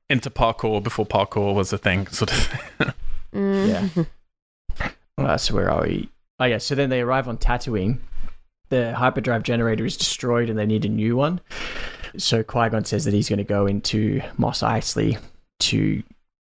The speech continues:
Speaker 3: acquire the parts. At this point, Qui-Gon also senses a disturbance in the Force. I think he has a brief little moment of s-, just saying that he feels the disturbance,
Speaker 1: He does.
Speaker 3: and Obi-Wan's like, "I felt it too." And they don't really elaborate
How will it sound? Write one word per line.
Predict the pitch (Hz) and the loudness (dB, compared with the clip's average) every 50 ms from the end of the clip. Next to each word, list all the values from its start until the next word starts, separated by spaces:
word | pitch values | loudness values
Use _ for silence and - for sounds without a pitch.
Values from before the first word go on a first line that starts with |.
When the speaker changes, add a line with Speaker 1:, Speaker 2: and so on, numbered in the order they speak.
| _ _ - | _ _ -2
Speaker 3:
acquire | - - - - 127 110 110 104 | 0 0 0 0 0 0 0 0
the | 95 - | -2 -4
parts. | - - - 120 117 135 160 - - - - - - - - - - - - | -6 -4 -2 0 0 0 0 -2 -4 -4 -4 -4 -6 -8 -10 -10 -6 -4 -2
At | 107 - | 0 2
this | 151 147 | 2 2
point, | - - - 151 135 127 123 - - - - | 2 0 0 0 0 0 -2 -4 -10 -16 -10
Qui-Gon | - - 123 123 123 123 120 | -4 0 0 2 2 2 0
also | 117 117 - - 113 | 0 0 -2 -2 -4
senses | - - 127 120 120 - - 113 113 113 | -2 0 0 0 2 2 0 0 2 2
a | 110 | 2
disturbance | 110 110 127 - - - - 113 113 147 - 107 110 - - | 0 0 -2 -4 -4 -2 0 2 2 2 0 0 -2 0 0
in | 117 107 | 0 0
the | 107 | 0
Force. | - - - 113 110 104 104 - - - - - - | -2 0 2 2 2 2 2 0 -2 -2 -2 -2 -2
I | - | -2
think | - 104 - | -2 -2 0
he | - | 2
has | 117 110 104 | 2 2 2
a | 107 | 0
brief | - - - 104 98 - - | -2 0 0 0 0 0 -2
little | - 101 101 | -2 0 0
moment | 101 92 95 95 95 101 104 - - - _ _ _ _ _ _ _ _ _ _ _ _ _ _ _ - - - - - _ | 2 2 2 2 2 2 2 0 -2 -6 _ _ _ _ _ _ _ _ _ _ _ _ _ _ _ -20 -20 -20 -20 -8 _
of | - - 92 92 117 - | 2 4 4 4 2 0
s-, | - - - | -2 -2 -2
just | - - - - | -2 -2 -2 0
saying | - 98 98 98 101 | 0 0 0 0 0
that | 98 104 | 0 -2
he | 110 | -2
feels | 110 - - - 98 - - - - - - - - | -4 -2 -2 0 0 2 2 0 0 0 -4 -4 -2
the | - - | 0 0
disturbance, | 76 - - - - - - 95 - - - - | 0 0 0 0 2 2 2 2 2 0 0 -2
Speaker 1:
He | - | -2
does. | 104 - | -2 0
Speaker 3:
and | |
Obi-Wan's | - 95 95 98 95 95 - - - | 0 2 2 0 0 0 0 -2 -2
like, | - - - | -2 0 2
"I | 156 156 | 0 0
felt | - - 123 117 | 2 0 0 0
it | 123 135 - | 0 -2 -2
too." | - - 175 147 127 - - _ _ - - - _ _ _ - - - | -2 0 0 0 0 -2 -6 _ _ -20 -20 -20 _ _ _ -20 -10 -4
And | - 120 | -2 0
they | 110 | 0
don't | 98 101 - | 2 0 0
really | 90 90 - - - | 2 2 2 2 2
elaborate | - - 95 87 - - - - - - - | 0 0 0 0 0 0 0 0 0 0 -4